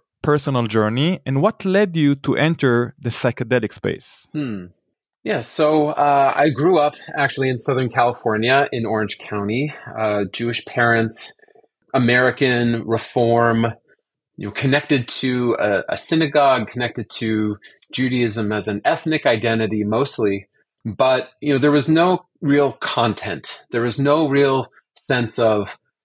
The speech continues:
Speaker 2: you know, a mission or a purpose or something that would be internally focused. Uh, we were still,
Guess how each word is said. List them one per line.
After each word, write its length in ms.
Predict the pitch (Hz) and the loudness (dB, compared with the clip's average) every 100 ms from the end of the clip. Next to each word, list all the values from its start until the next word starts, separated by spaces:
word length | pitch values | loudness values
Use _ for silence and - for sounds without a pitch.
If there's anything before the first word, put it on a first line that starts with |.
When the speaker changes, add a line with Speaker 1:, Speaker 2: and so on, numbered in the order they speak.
| _ | _
Speaker 2:
you 80 | - | -6
know, 80 | 98 | -2
a 180 | - 110 | 0 0
mission 540 | 113 151 - 151 139 | 2 0 2 2 2
or 180 | 120 101 | 2 0
a 80 | 95 | -2
purpose 720 | - 139 135 127 117 - - | -2 -2 2 2 2 0 0
or 400 | 110 107 104 101 _ _ _ - | 2 2 2 -2 _ _ _ -4
something 600 | 151 143 147 131 120 107 | -2 0 0 0 0 0
that 160 | 113 107 | 0 0
would 120 | 107 | 0
be 200 | 104 101 | 0 -2
internally 640 | 139 139 - 156 139 123 110 | 0 0 2 2 2 2 0
focused. 720 | - 95 - - - - - _ _ | 0 -2 -2 -2 -2 -4 -10 _ _
Uh, 120 | 98 95 | -4 -2
we 100 | 104 | -2
were 60 | |
still, 460 | 101 - 117 113 - | -4 -2 0 0 -4